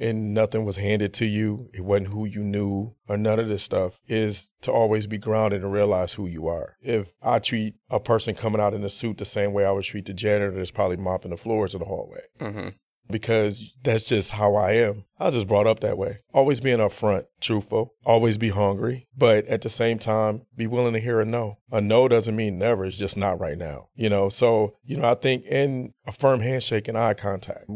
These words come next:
Speaker 1: goes a long way. A lot of that is missing.
Speaker 2: Yeah. Yeah.
Speaker 1: Yeah, today.
Speaker 2: So before we record, we were talking a little bit about at, that you get a lot of re-, outreach, like people are reaching out to you, and you're,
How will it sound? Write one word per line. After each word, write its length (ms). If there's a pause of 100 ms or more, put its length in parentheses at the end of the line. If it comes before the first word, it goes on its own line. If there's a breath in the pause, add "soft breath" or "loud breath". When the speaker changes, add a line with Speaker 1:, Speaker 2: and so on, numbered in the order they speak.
Speaker 1:
goes 220
a 60
long 280
way. 300 (100)
A 100
lot 300
of 60
that 140
is 160
missing. 480
Speaker 2:
Yeah. 340 (280)
Yeah. 120
Speaker 1:
Yeah, 120 (200)
today. 280 (480)
Speaker 2:
So 420
before 480
we 140
record, 340
we 60
were 40
talking 300
a 60
little 240
bit 180
about 480 (120)
at, 300 (140)
that 140
you 120
get 160
a 60
lot 320
of 260 (120)
re-, 100 (100)
outreach, 420
like 180
people 260
are 80
reaching 220
out 180
to 100
you, 300 (360)
and 540
you're, 360